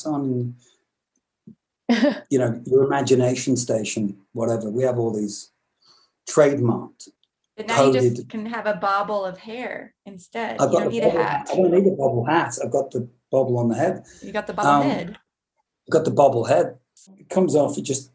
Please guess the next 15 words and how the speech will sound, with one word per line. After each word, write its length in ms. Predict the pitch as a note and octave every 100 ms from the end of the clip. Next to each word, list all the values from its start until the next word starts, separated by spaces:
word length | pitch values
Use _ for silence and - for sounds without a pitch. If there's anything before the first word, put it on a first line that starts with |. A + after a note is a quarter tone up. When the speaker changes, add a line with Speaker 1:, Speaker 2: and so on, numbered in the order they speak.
| _
Speaker 1:
detaches. 800 | D3 - F#3 G3 - B3+ - E4
Speaker 2:
<laughs> 1160 | C4+ C#4 D4 C#4+ C#4+ C#4+ C#4 C4 - F4 D#4+ - - - - - - A#2+
Speaker 1:
It's 140 | -
my 80 | D3
five 380 | - F3 F3 A#2+
G 240 | D#3 F3
unit 480 | D#3+ C#3+ B2+ A#2+ A#2+
Speaker 3:
<laughs> 1200 | _ G4+ G4 G4 F4 - F4+ - - - A3 - -
Speaker 1:
when 120 | C3+
I'm 100 | C#3
not 160 | D3 D3
wearing 200 | C#3+ C3+
my 80 | B2
tinfoil 520 | - D3 - C3 A#2
hat, 240 | A2+ A2+